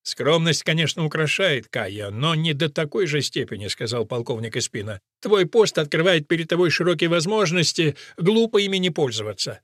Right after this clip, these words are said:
А ты проводишь у себя в кабинете по пятнадцать часов. В жизни существует не только работа. Иногда полезно встряхнуться». «А мне любопытно взглянуть, каким он стал», — сказал Трифульсио. «Погляжу и, честное слово, уйду».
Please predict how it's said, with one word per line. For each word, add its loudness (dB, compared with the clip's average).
А 0
ты 0
проводишь 4
у 2
себя 2
в -14
кабинете 0
по -2
пятнадцать -2
часов. 0
В -2
жизни 2
существует 0
не -4
только 6
работа. 0
Иногда 4
полезно 2
встряхнуться». 0
«А 4
мне 2
любопытно 4
взглянуть, 0
каким 2
он -2
стал», — 0
сказал 0
Трифульсио. -2
«Погляжу 2
и, 4
честное 0
слово, 2
уйду». 2